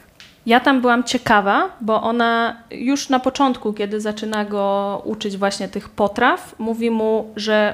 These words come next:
ucz się, bo będzie ci to potrzebne. I ja byłam ciekawa, na ile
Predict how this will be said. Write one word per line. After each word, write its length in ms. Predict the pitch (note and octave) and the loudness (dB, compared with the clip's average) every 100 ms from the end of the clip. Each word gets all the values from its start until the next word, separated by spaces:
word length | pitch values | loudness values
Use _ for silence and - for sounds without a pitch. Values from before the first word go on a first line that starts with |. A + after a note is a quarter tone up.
| - | -4
ucz 240 | A#3+ B3 - | -4 -4 -2
się, 200 | C#4 D4+ F4 C#4+ | 0 2 0 -2
bo 80 | A3+ | -6
będzie 420 | G#3 A3+ A#3+ A#3 | 0 2 2 -2
ci 140 | A#3 A3 | -8 -8
to 120 | A3+ | -6
potrzebne. 640 | G#3 - - F3+ E3 A#3 - - - - - | -6 -2 -2 -2 -4 -10 -14 -20 -20 -14 -2
I 120 | A3 | 4
ja 160 | A3 | 4
byłam 280 | A3+ A#3+ A#3+ | 4 0 0
ciekawa, 760 | A#3+ A#3 A3+ G#3+ G#3+ B3+ C#4 - | -4 0 0 2 0 2 -2 -4
na 160 | G#3+ | -6
ile 600 | G#3+ A#3 A#3 G#3+ G#3 G#3 | -6 -4 0 2 0 -2